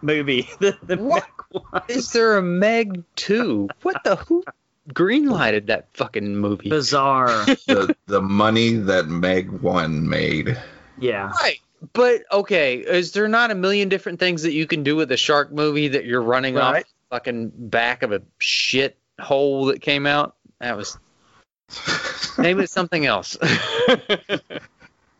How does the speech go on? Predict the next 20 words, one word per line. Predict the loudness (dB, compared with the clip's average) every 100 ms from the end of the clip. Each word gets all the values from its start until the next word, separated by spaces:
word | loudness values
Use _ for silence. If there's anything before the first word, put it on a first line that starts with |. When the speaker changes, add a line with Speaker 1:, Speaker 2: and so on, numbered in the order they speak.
| _ 2
Speaker 3:
I | 4 4
don't | 2 0
Speaker 2:
Nothing | -2 -2
Speaker 3:
know. | -2
Speaker 2:
to |
do | -4
with | -4 -4
the |
Meg, | 0 0 0 0
but | 0
with | 0
the | 0
new, | 0 -2 -4 -14 -10
just | -6 0
call | 0 0
it | 0
Megalodon. | -2 0 0 -2 -4 -12 _ -20 -20 _ -2
How | 0
about | 2
that? | 0 -4